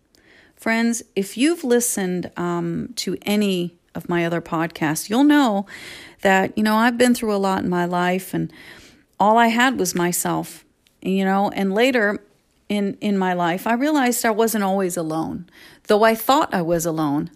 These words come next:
I really wasn't. You know, my faith wouldn't allow me to be alone, but I didn't realize that at the time because I was so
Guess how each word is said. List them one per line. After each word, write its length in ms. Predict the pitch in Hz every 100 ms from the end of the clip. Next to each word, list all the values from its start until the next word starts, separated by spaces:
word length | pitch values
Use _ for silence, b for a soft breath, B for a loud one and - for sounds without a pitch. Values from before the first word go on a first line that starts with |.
| _ -
I 60 |
really 200 | 196 269
wasn't. 460 | 196 208 247 - - _ _ _ _ _ _ _ _ B B B B B
You 100 | 208
know, 140 | 202 202
my 160 | 190
faith 600 | 196 - 269 233 202 - - _ _ _ _ -
wouldn't 360 | 190 220 208 -
allow 380 | 190 196 226
me 280 | 208 170 175 - - _ _ -
to 120 | 190
be 320 | 175 220 226 -
alone, 380 | 165 160 156 170
but 140 | 214
I 60 | 240
didn't 420 | 262 269 254 220
realize 580 | 262 302 233 185 175 -
that 220 | 175 170
at 100 | 175
the 60 |
time 260 | - 190 180
because 220 | 190 208
I 60 | 220
was 180 | 208 -
so 440 | - 269 269